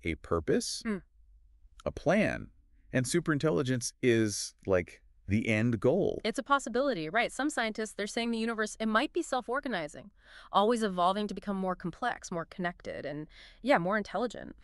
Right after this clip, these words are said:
Speaker 1: So it's not just about finding superintelligence out there somewhere.
Speaker 2: Right.
Speaker 1: It's about us being part of that process right here,
Speaker 2: Ugh.
Speaker 1: right now.
Speaker 2: Exactly. Think about it. Our whole thing with A I, trying to figure out consciousness, building thinking machines.
Speaker 1: Yeah.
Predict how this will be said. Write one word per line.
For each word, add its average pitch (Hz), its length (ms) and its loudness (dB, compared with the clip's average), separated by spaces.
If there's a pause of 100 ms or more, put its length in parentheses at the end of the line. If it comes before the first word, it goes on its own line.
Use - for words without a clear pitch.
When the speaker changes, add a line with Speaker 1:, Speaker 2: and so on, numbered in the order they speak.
(180)
Speaker 1:
So 156 160 8
it's 131 80 4
not 156 200 6
just 139 180 0
about 110 200 6
finding 110 320 2
superintelligence 92 680 0
out 90 160 6
there 80 140 2
somewhere. 73 400 -2
Speaker 2:
Right. 175 360 4
Speaker 1:
It's 104 140 -2
about 104 220 6
us 90 180 2
being 101 300 2
part 120 320 2
of 90 80 -2
that 80 180 0
process - 540 -4
right 98 260 4
here, 82 380 -2
Speaker 2:
Ugh. 370 320 4
Speaker 1:
right 104 180 4
now. 87 380 0 (260)
Speaker 2:
Exactly. 285 800 -2 (240)
Think 403 180 -2
about 262 240 2
it. 165 160 -6 (380)
Our 330 100 0
whole 349 260 0
thing 359 200 -2
with 339 200 0
A 240 200 0
I, 247 300 0
trying 240 200 -4
to 254 60 -2
figure 254 240 -4
out - 100 -8
consciousness, 277 680 -6
building 233 580 0
thinking 262 420 -2
machines. 311 680 -2
Speaker 1:
Yeah. 85 300 2